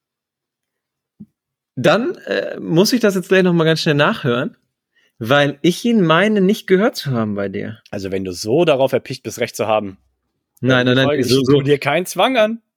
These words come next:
Speaker 1: Ich, ich, ich hör's jetzt noch mal nach. Kein Problem.
Speaker 2: Mach
Speaker 1: Nicht
Speaker 2: das,
Speaker 1: hin.
Speaker 2: mach das, ey.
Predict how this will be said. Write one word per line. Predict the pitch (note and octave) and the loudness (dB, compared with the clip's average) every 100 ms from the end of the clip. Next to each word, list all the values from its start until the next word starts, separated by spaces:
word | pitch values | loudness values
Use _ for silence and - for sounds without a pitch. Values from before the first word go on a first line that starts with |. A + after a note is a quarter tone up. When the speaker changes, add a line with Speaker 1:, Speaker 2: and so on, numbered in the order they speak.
| _ | _
Speaker 1:
Ich, | D3+ C3+ C#3+ | -2 -2 0
ich, | C#3 D#3 | -2 0
ich | C#3+ C3+ | -2 2
hör's | D#3+ G3 | 2 2
jetzt | G#3+ - | 0 -2
noch | A3 | -2
mal | A3+ A3+ | 0 2
nach. | A3 A2+ - - | 2 0 -4 -2
Kein | E3 | 0
Problem. | F3+ E4+ C#3 A2+ | 2 2 0 0
Speaker 2:
Mach | B2 | -2
Speaker 1:
Nicht | F3+ F#3+ | -2 0
Speaker 2:
das, | F3 | 0
Speaker 1:
hin. | A2+ | 0
Speaker 2:
mach | A#2+ | -4
das, | - - | -12 -8
ey. | - F4 B3 - | -6 -6 -8 -12